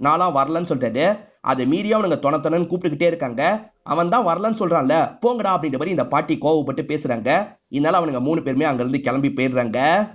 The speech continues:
இப்போ ஒரு இன்ஸ்பெக்டரை நமக்கு காட்டுறாங்க. சுத்தி இருக்க பத்து கிராமத்துக்கு இவர் தான் இன்ஸ்பெக்டரா இருப்பாரு. இப்ப ஸ்டேஷனுக்கு வராரு.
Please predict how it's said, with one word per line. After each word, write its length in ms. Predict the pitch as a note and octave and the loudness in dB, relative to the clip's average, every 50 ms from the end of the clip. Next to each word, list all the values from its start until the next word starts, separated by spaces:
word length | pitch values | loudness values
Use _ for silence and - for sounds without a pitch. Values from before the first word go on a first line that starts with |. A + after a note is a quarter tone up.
| - | -6
இப்போ 220 | - G3 A3 A3+ A3+ | -2 -2 0 2 0
ஒரு 100 | G#3 F#3+ | 0 0
இன்ஸ்பெக்டரை 460 | F#3+ A#3+ C4 C4 D4 C#4 - C4+ C4 | 0 0 0 0 0 0 0 0 0
நமக்கு 300 | B3+ A#3 G#3 G3+ F3 F3 E3 | 0 0 0 0 0 0 0
காட்டுறாங்க. 580 | E3+ F#3 F#3+ F#3+ D3+ C#3 D3 D#3 G3+ A3+ A3 | 0 0 0 0 0 2 2 2 2 2 -2
சுத்தி 300 | - - - B3+ B3 C4+ | -4 -4 -2 -2 0 0
இருக்க 220 | C#4 C4 - B3 F3 | 0 0 2 0 0
பத்து 280 | F3 F3+ E3+ - G#3 | 0 0 -2 -2 -2
கிராமத்துக்கு 500 | E3 F3 F3 F#3 G3+ F#3+ G3 G3 G3 F#3+ | -2 0 0 2 0 0 -2 -2 -4 -2
இவர் 160 | D#3 D3+ D#3 D#3 | -2 0 0 0
தான் 140 | F3+ F#3 | 0 0
இன்ஸ்பெக்டரா 560 | D#3+ D3 D3 D3 - F3+ F3+ F#3 E3+ F3 E3+ D3 | 0 -2 -2 -4 -4 -2 0 0 2 2 2 2
இருப்பாரு. 380 | A#2+ C3+ A#2+ A#2 C#3+ F3+ G#3 G3+ - - | 0 -2 -2 0 0 0 0 -2 -2 -2
இப்ப 200 | D3 C3+ C#3 B2+ | -2 0 0 0
ஸ்டேஷனுக்கு 540 | - - G3+ A3 G#3+ A3 F#3+ D3+ B2+ B2+ | -2 -2 -2 0 0 0 0 0 2 2
வராரு. 480 | A#2 A#2+ A2+ A2+ C3+ F3 A3 A3 - - | 0 0 0 0 2 2 2 0 -2 -8